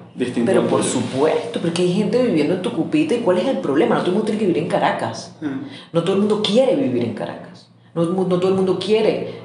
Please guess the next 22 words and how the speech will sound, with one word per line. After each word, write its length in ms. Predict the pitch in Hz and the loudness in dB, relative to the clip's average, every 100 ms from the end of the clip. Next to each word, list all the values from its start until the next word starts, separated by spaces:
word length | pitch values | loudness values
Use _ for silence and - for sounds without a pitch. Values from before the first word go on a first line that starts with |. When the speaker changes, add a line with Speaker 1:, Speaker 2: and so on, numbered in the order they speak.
| - | -8
Speaker 2:
por 180 | 135 117 | -2 2
darte 220 | 120 190 | 2 0
un 80 | 180 | -2
ejemplo, 420 | 180 165 - 107 | 0 -2 -2 -2
¿no? 200 | 143 - - - - - | -4 -6 -12 -18 -20 -6
Como 200 | - 147 | -2 0
no 140 | 139 135 | 0 2
todo 100 | 175 | 2
el 60 | |
mundo 200 | 175 170 | 4 2
quiere 260 | 170 180 180 | 2 2 4
vivir 200 | 139 139 | 2 0
en 80 | 131 | -2
un 120 | 123 | -2
campo, 380 | 127 127 - 170 | 0 0 0 -2
como 160 | 165 123 | -2 -2
no 100 | 120 | 0
to-, 160 | 139 | 0
o 60 | - | -2
sea, 160 | 165 - | -4 -2
pero 300 | 139 - - - - | -2 -4 -10 -18 -18
Speaker 1:
Claro. 200 | - 101 | -12 -12